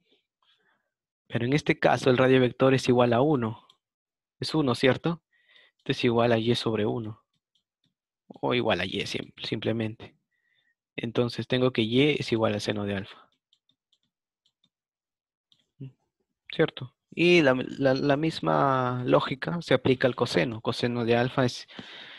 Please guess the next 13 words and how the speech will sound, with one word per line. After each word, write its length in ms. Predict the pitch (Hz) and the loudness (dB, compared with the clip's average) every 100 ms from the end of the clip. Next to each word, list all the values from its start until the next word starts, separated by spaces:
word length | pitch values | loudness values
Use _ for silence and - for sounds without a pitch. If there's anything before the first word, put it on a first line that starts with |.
| - | -14
es, 300 | - 131 123 | -2 0 2
este, 640 | 120 - 117 113 110 - - _ _ _ | -2 0 2 2 0 -2 -8 _ _ _
abscisa 460 | - - - 165 170 | -4 -2 2 2 2
sobre 500 | - 123 113 113 110 | 2 2 4 2 2
el 80 | 113 | 2
radio 180 | 127 131 | 4 2
vector. 400 | 117 - 110 107 _ _ _ _ _ | 0 -2 -4 -4 _ _ _ _ _
Como 160 | - 113 | -2 2
el 80 | 113 | 4
radio 180 | 135 | 4
vector 240 | 131 123 143 | 4 2 2
es 160 | 147 | 4
uno, 260 | 170 156 175 | 4 2 0